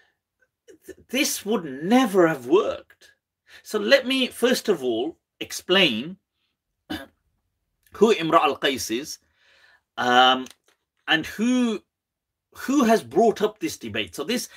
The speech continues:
I know Ismail is speaking about it, but he's not, he hasn't obviously c-,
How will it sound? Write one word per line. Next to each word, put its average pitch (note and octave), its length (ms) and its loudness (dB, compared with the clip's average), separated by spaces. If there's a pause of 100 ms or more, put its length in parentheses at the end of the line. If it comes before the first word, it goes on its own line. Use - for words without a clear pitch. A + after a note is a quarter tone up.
(140)
I E3 120 0
know A3+ 200 2
Ismail F3 520 -2
is - 160 -6
speaking G3 380 -8
about G#2 360 -4
it, B2 80 -8
but C3+ 120 -8
he's G3 280 -4
not, F3 140 -4
he F3 100 2
hasn't E3 280 2
obviously B2 440 -14
c-, C3 60 -12